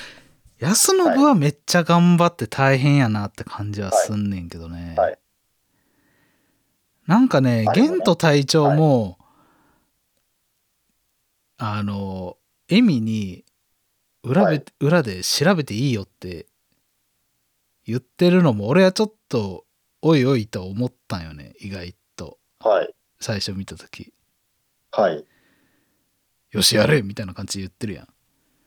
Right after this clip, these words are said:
Speaker 2: はい。
Speaker 1: いや、もう、そんなことしたらもうスカードなくなんでって思って、現にその後すぐに参謀長に突っ込まれて、「お前この、これほんまはスカードなくなってて、
Speaker 2: はい。
Speaker 1: お前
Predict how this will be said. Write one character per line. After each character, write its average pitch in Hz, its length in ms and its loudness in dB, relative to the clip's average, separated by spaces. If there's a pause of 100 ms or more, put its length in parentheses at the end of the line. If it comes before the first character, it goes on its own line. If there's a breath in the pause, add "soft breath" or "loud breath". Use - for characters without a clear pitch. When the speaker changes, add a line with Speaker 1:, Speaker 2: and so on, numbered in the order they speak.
(380)
Speaker 2:
は 92 200 0
い。 - 120 -10 (920)
Speaker 1:
い 120 40 -10
や、 110 220 -8
も 123 300 -4 (100)
う、 - 40 -10
そ - 200 -4
ん 196 160 6
な 196 140 4
こ 190 100 -4
と 185 80 -4
し - 80 -6
た 104 100 -8
ら 92 120 -8
も 101 140 -4
う 90 40 -10
ス - 140 -8
カ 98 240 0
ー - 20 0
ド 90 120 -6
な 104 200 -6
く - 160 -4
な 160 160 2
ん 175 140 4
で 147 80 -4
っ - 40 -10
て - 120 -14
思 92 180 -8
っ 87 40 -12
て、 87 340 -14
現 123 200 2
に 143 120 2
そ - 160 0
の 185 100 6
後 190 160 0
す - 140 0
ぐ 170 100 2
に 120 80 0
参 120 240 -2
謀 113 120 -4
長 104 100 -10
に 90 80 -12
突 - 160 -12
っ - 80 -20
込 110 80 -8
ま 101 100 -6
れ 101 60 -10
て、 - 80 -12
「お 92 80 -10
前 101 200 -8
こ - 140 -8
の、 110 300 -6
こ 120 140 -6
れ 107 240 -6
ほ 120 160 -8
ん 117 80 -2
ま 120 100 2
は 107 340 -2 (180 soft breath)
ス - 140 -10
カ 127 200 -2
ー 101 40 -8
ド 87 240 -12 (360)
な 113 180 -6
く - 100 -6
な 110 100 -4
っ - 20 -8
て - 120 -20
て、 - 80 -12
Speaker 2:
は 90 60 -10
い。 92 40 -10
Speaker 1:
お - 20 -8
前 104 240 -8